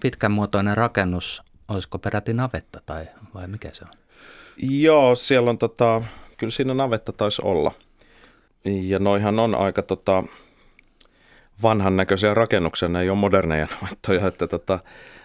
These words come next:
Speaker 2: tuli mieleen valita tää kuva myös se, vähän senkin takia, että niin kun, et vaikka nyt neljäkymmentäseitsemänvuotiaana olo tuntuu edelleen teiniltä, niin tota, se, että tuolla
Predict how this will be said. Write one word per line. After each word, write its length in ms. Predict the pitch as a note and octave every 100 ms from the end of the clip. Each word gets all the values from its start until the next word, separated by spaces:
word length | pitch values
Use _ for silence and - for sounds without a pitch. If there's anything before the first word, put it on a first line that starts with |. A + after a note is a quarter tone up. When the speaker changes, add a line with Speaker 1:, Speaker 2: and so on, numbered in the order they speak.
| - _ - _ _ -
Speaker 2:
tuli 160 | F#2+
mieleen 300 | G2+ G2+ G2
valita 280 | G2 G#2 F#2+
tää 200 | - F#2+
kuva 240 | - F#2+ F#2+
myös 360 | F#2+ - -
se, 100 | G#2+ -
vähän 180 | A2 G#2
senkin 320 | G#2+ F#2 E2
takia, 320 | - - D#2+
että 180 | D#2+ E2+
niin 200 | E2 D#2
kun, 220 | E2 E2 - - - - _ _ _ _ _ _
et 100 | - -
vaikka 260 | F2 F2 -
nyt 160 | E2+ - F2 - - _ _ _ _ _
neljäkymmentäseitsemänvuotiaana 1200 | F#2 F2+ - - F#2 - F2 D#2+ E2 - D#2+ F2 - - - - _ - - - - _ _ _ _ _ _
olo 240 | F#2+ F#2
tuntuu 340 | F2 F2+ F2 F#2
edelleen 340 | G2+ F#2 F#2+
teiniltä, 520 | - A2 G2 F2+ E2
niin 180 | E2+ E2+
tota, 340 | E2+ E2+ F2+ E2+ - - _ _ _ - - - - -
se, 580 | - - - - G2 F2+
että 200 | F#2 -
tuolla 340 | F2 F#2+ F#2